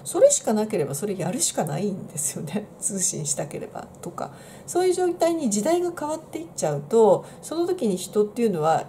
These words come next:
渋々でも嫌々でも変わっていきますよね。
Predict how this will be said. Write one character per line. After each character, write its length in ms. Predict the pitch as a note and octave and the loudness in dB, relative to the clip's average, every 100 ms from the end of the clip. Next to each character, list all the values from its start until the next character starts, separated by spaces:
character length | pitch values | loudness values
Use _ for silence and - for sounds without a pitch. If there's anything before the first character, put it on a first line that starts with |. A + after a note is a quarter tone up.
| - - | -8 -4
渋 260 | - A3+ B3+ | -2 -2 -2
々 280 | C#4 B3+ | -2 0
で 80 | C4+ | 0
も 120 | G#3 | 0
嫌 300 | D3 F3 G#3 | 0 0 2
々 160 | A3+ A#3 | 4 2
で 80 | G#3 | 2
も 160 | C#3+ C#3+ | -2 -4
変 120 | D3+ | -4
わ 60 | D#3+ | -6
っ 20 | |
て 360 | - F3 D3+ - - | -8 -8 -8 -8 -16
い 40 | - | -14
き 220 | - - - | -14 -14 -8
ま 120 | D3+ | -6
す 300 | - - - - | -4 -8 -12 -16
よ 100 | - | -14
ね。 220 | G3 G3 | -12 -12